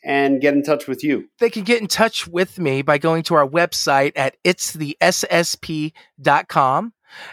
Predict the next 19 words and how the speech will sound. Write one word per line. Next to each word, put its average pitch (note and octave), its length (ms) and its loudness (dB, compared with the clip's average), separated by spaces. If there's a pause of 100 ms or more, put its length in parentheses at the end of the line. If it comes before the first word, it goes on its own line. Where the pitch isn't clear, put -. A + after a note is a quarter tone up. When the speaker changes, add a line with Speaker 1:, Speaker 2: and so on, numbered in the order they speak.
(100)
Speaker 2:
and G#3+ 140 2
also G#3 560 2 (180)
the F3 180 -4
Southern A3 440 2
Psychos F#3 600 0
Productions D#3 640 0
L D#3+ 200 2
L D#3+ 100 2
C D#3+ 240 -2
page D#3 360 -2
on F3+ 100 -2
Facebook. - 560 -4 (300)
And D3+ 160 2
Psychos F#3+ 600 2
is D#3+ 160 -2
spelled D3 460 2
S D#3+ 200 -2
Y D#3 160 2
K E3 380 -4